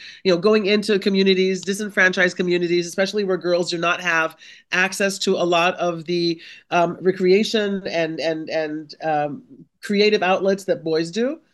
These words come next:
Um, when you do bring it, right, you empower girls, you make them believe in themselves, you help them believe that they can do things, right? And, and in turn, that helps them feel like they are able to, for example, apply for a,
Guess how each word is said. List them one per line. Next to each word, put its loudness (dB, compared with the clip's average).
Um, 0
when 4
you 4
do 2
bring -2
it, -4
right, 2
you 2
empower 2
girls, -4
you 4
make 0
them 0
believe 0
in -4
themselves, -6
you 0
help 0
them 2
believe 2
that -2
they -2
can -6
do 2
things, -4
right? 2
And, -2
and 0
in 2
turn, 0
that 0
helps -6
them -2
feel 4
like 4
they 4
are 0
able 0
to, 2
for -8
example, -4
apply 2
for 2
a, -2